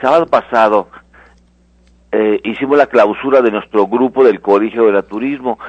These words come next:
El Colegio de Naturismo dura un año completo, es, es lo más elaborado que tenemos dentro de los, de, de los colegios.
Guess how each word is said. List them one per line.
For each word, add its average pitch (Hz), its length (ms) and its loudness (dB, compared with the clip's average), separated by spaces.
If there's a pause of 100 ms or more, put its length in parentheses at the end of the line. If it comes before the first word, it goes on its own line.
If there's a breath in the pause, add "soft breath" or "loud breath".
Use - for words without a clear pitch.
(160 loud breath)
El - 140 -6
Colegio 139 340 2
de 139 60 4
Naturismo 123 500 -2
dura 123 280 0
un 151 280 -4
año 156 320 -2
completo, 101 880 -6
es, 95 160 -8 (720 soft breath)
es 98 220 -6 (320)
lo - 180 -6
más 107 300 -4
elaborado 113 640 2
que 101 120 -8
tenemos 101 480 -4 (120)
dentro 123 400 0
de 95 140 0
los, 80 240 -12
de, 82 140 -12
de 80 200 -14
los 73 200 -20
colegios. 85 580 -6